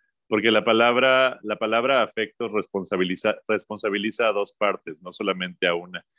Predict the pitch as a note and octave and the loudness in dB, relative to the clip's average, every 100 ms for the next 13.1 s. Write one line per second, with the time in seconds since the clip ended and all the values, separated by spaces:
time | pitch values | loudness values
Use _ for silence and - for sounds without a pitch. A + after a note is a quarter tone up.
0 | _ _ B2+ C#3+ E3 D3+ A2 A2 B2 B2+ | _ _ -2 2 4 6 4 2 -2 0
1 | A#2+ A2+ G#2+ A2+ A2+ A2+ A#2 G#2+ G#2+ G#2+ | 0 0 0 -2 -4 -6 0 0 2 0
2 | G#2+ G2+ G2+ F2 E2+ - F2+ F2 F2+ - | 0 -4 -2 0 -2 -2 -6 -2 -4 -6
3 | _ _ _ _ _ _ _ _ _ _ | _ _ _ _ _ _ _ _ _ _
4 | _ _ _ - A#2+ C3+ C3 A#2+ A2+ F2+ | _ _ _ 0 4 6 4 4 -2 0
5 | A2 G#2+ B2 A#2+ A#2+ - A2 - A2+ A2+ | -2 2 0 2 -2 0 -2 0 -2 0
6 | G#2+ G#2 A2 F#2 A2 G#2+ G#2 - F2+ G2 | -4 -8 -10 -2 2 2 0 0 2 4
7 | G#2 G#2+ G2 F#2+ F#2 - A#2+ - - _ | 2 0 -6 -4 -4 -4 -6 -6 -18 _
8 | _ _ _ _ _ _ _ - A2+ G#2+ | _ _ _ _ _ _ _ 2 6 6
9 | G#2 B2 A#2+ C3 B2 - C3 B2 - A#2 | 6 4 6 4 0 0 -2 0 0 0
10 | A2+ A2+ A#2 A2 G2 A#2+ A#2 - G#2 G#2+ | 0 0 2 2 2 -2 -4 -4 -2 2
11 | G#2+ A2 G#2+ G#2+ G#2 G2 F#2 - - G#2+ | 2 0 -4 -6 -4 -2 -2 -4 -4 -4
12 | G#2 G2 F#2+ F2 - F#2+ F2+ F2 F2 F2 | -4 -4 -2 -4 -2 0 0 0 0 -2